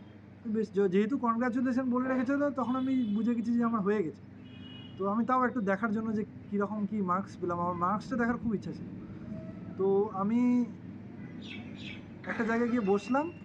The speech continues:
বসে আমি মার্কসটা দেখছি তখন। তো দেখছি আমার লিস্টে, সার্জেন্টের লিস্টে দুই নম্বরে আমার নাম আছে। তো আমি প্রথমে নিচ থেকে দেখা শুরু করেছিলাম, কারণ আমি ভেবেছিলাম হয়তো যেহেতু আমার জিএসটা একটু খারাপ হয়েছে, আমার নামটা একটু পিছনের দিকে রাখতে পারি।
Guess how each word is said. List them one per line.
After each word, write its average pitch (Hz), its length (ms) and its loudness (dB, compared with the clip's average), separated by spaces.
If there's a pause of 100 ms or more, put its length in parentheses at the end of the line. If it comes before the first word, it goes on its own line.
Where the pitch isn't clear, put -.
(420)
বসে 196 260 2 (500)
আমি 202 160 2
মার্কসটা 208 360 2
দেখছি - 320 0
তখন। - 340 -4 (300)
তো - 60 -2
দেখছি 220 380 2
আমার 262 340 2 (300)
লিস্টে, 220 600 2
সার্জেন্টের 214 480 0
লিস্টে 220 180 -2
দুই 202 180 0
নম্বরে 208 260 2
আমার 202 160 2
নাম 175 240 0
আছে। - 180 -6 (800)
তো 175 80 0 (760)
আমি 196 180 0
প্রথমে 233 220 2
নিচ 240 240 6
থেকে 254 140 0
দেখা 226 200 2
শুরু 202 160 2
করেছিলাম, 147 340 0 (280)
কারণ 196 220 0
আমি 196 160 2
ভেবেছিলাম 226 280 2
হয়তো 220 180 -2
যেহেতু 202 260 2
আমার 226 160 2
জিএসটা 208 320 0
একটু 233 140 -6
খারাপ 220 180 -2
হয়েছে, 226 140 -4
আমার 226 140 -2
নামটা 202 220 -4
একটু 202 160 -6
পিছনের 208 280 -2
দিকে 180 140 2
রাখতে - 240 -6
পারি। - 140 -12